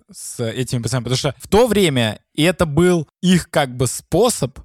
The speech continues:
защитить себя <laughs> от как раз-таки изнасилований.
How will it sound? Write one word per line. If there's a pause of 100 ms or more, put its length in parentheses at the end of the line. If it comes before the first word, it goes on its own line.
(160)
защитить
себя
<laughs>
от
как
раз-таки
изнасилований.